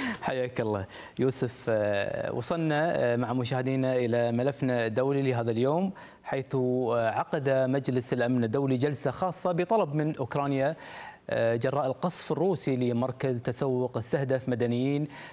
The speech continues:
في مدينة، آه، كريمتشوك وسط ردود فعل، آه، دولية منددة. مشاهدينا، الحديث أكثر، آه، حول هذه الجلسة الطارئة ينضم إلينا من نيويورك مراسل تلفزيون دولة الكويت أسامة عبد العزيز.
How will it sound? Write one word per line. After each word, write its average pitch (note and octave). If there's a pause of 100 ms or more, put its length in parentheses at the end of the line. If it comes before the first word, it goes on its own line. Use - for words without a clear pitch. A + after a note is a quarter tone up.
في C#3+
مدينة، C3 (160)
آه، A#2+
كريمتشوك C#3+
وسط C#3
ردود C3+
فعل، E3+
آه، D3
دولية C3 (320)
منددة. C3+ (800)
مشاهدينا، A3
الحديث A#3
أكثر، F3
آه، D3+
حول F3
هذه G#3
الجلسة C3
الطارئة D3
ينضم C#3
إلينا C3+
من C3
نيويورك C#3+
مراسل B2
تلفزيون A#2
دولة A2+
الكويت D3
أسامة B2+
عبد A2
العزيز. D3